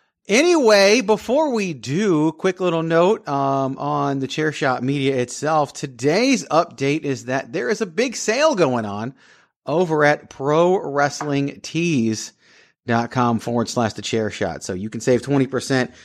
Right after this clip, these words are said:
But, I mean, I'm not gonna tell you about it because I'm not the one who should tell you about it. That person is Miranda Morales.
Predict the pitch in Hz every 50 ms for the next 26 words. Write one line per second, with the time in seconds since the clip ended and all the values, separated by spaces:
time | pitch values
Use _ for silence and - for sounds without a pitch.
0 | - _ _ _ 131 147 160 160 175 208 220 220 - 160 196 294 381 403 381 330
1 | 226 151 143 165 151 147 139 - 156 135 127 123 117 98 113 110 117 120 113 104
2 | 113 - 120 107 117 123 185 247 240 175 123 120 117 117 117 - - - - -
3 | - _ _ _ - 117 113 123 139 151 151 147 156 156 147 - 196 208 - -
4 | 139 123 117 117 117 127 127 131 131 - - 110 113 151 214 302 277 269 - -
5 | - 127 117 - 120 117 123 120 _ _ _ _ _ _ _ 147 127 123 135 135
6 | 127 135 139 147 147 143 139 135 139 160 196 165 - - - - -